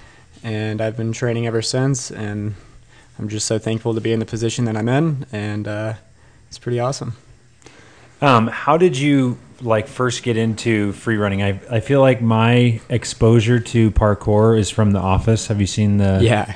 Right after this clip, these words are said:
Speaker 2: episode where they're
Speaker 1: For
Speaker 2: doing
Speaker 1: sure.
Speaker 2: parkour? That's about the extent of my
Speaker 1: <laughs>
Speaker 2: parkour experience. But how did you get into it?
Speaker 1: Um, so I saw some YouTube videos. Me and my friend from middle school were just watching some random videos on YouTube, and, uh, parkour came up.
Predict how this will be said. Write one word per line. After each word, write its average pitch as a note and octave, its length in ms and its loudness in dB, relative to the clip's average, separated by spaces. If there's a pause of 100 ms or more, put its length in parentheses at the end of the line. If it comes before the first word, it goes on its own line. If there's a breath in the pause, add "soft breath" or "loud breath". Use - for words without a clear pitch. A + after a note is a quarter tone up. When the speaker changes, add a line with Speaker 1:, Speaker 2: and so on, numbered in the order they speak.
(140)
Speaker 2:
episode G#2+ 480 4
where G2+ 120 2
they're G#2 120 4
Speaker 1:
For G2+ 160 4
Speaker 2:
doing - 20 6
Speaker 1:
sure. G#2+ 160 6
Speaker 2:
parkour? G#2 560 2
That's A#2+ 200 2
about C3+ 260 4
the B2+ 100 0
extent A2 600 -2
of G#2+ 240 -2
my G#2 320 6
Speaker 1:
<laughs> B2+ 260 2
Speaker 2:
parkour G#2 480 0
experience. F#2+ 680 -6
But G#2 100 -6
how A#2+ 80 2
did B2 160 -2
you A#2+ 80 -2
get G#2+ 140 0
into F#2 240 -2
it? F2+ 180 -6 (140)
Speaker 1:
Um, C3+ 580 2
so C#3+ 220 6
I D3 100 8
saw E3 200 8
some C#3 200 0
YouTube C3 280 2
videos. D3 600 4
Me A#2+ 200 0
and A#2 80 0
my A2 160 0
friend A#2+ 360 0
from G#2+ 280 -4
middle A#2 220 2
school G#2+ 340 -6
were G#2 160 -8
just G#2 240 -10
watching A2 380 -4
some A2+ 200 -6
random A2+ 300 -2
videos A2 360 -2
on G#2 140 -6
YouTube, G#2+ 460 -6 (560 loud breath)
and, G2 180 -6
uh, G2 140 -6
parkour C#3+ 420 6
came B2 160 2
up. G2+ 320 -2